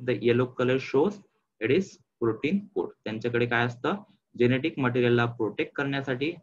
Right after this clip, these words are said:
काहीतरी एक प्रोटीन coating त्यांच्याकडे असतं. आणि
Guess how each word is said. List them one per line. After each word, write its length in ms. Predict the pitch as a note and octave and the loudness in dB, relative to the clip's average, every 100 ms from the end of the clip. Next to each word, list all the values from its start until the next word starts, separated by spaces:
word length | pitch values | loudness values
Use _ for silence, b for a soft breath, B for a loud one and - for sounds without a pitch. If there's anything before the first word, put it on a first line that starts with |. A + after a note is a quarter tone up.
| _ _ _ - | _ _ _ 2
काहीतरी 760 | C3 D#3+ E3 C#3 B2 C#3 F#3+ - | 2 4 0 2 2 2 -2 -2
एक 200 | B2+ - _ | -4 -4 _
प्रोटीन 460 | A#2 A#2 A#2 C#3+ D#3+ | 0 0 0 -4 -4
coating 520 | - A#2 A#2 D3 D3 | 2 2 2 -4 -2
त्यांच्याकडे 600 | A#2 G#2 G2 - A#2 G#3 - | -4 -4 -6 -2 -2 -2 -4
असतं. 300 | A#2 - - _ _ _ _ _ _ _ _ _ | -8 -8 -16 _ _ _ _ _ _ _ _ _
आणि 320 | A#2+ C#3 A#3 | 0 2 0